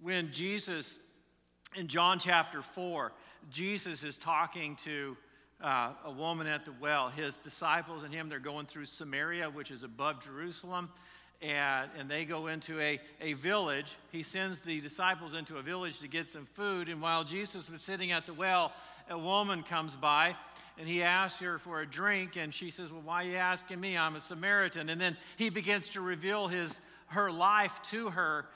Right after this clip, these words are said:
and she realizes who he is, and, and then he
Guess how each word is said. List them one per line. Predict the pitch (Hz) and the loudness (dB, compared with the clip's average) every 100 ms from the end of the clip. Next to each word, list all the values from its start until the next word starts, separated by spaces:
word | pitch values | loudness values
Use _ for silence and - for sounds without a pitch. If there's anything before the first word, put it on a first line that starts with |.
| - 180 | -12 -4
and | 165 | -2
she | - 202 | 0 -2
realizes | 180 202 180 175 165 151 | 2 4 6 6 4 -4
who | 190 180 | -4 0
he | 175 196 | 2 4
is, | 208 175 165 165 | 4 4 2 0
and, | 151 - - - | -2 -4 -18 -8
and | 170 165 | -6 -2
then | 202 | -2
he | 185 202 | 0 -2